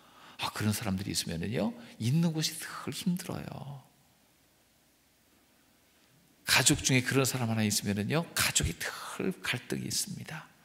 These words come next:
교회 내 그런 사람 몇 사람 있으면요, 아, 교회가 하나 되지 못해서 늘 시끄러워요. 서로 대화하고 이야기하고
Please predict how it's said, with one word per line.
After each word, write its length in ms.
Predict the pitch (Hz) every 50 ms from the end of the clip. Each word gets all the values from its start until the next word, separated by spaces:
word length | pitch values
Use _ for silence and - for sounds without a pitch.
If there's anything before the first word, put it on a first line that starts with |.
| - - - - - - - - - - - - - - - -
교회 260 | - - 123 135 151
내 100 | 160 160
그런 220 | - - 143 165
사람 240 | 156 - 156 135 131
몇 140 | 127 131 139
사람 260 | - - 170 156 147
있으면요, 520 | 143 - - 156 143 143 151 175 202 226 220 - - - - -
아, 140 | - 139 127 -
교회가 380 | - - - 120 120 120 -
하나 300 | - - - 185 185 185
되지 200 | 180 180 165 151
못해서 420 | 151 151 156 151 - 143 - - 139
늘 260 | - - - - 165
시끄러워요. 560 | - - - - - - - - - 65 - - - - - - - - - - - -
서로 240 | - - 143 135 123
대화하고 640 | - - 92 92 107 104 101 95 98 104 110 110
이야기하고 1080 | 104 110 107 104 101 101 101 101 - - 85 87 92 98 - 55 55 58 60 57 - -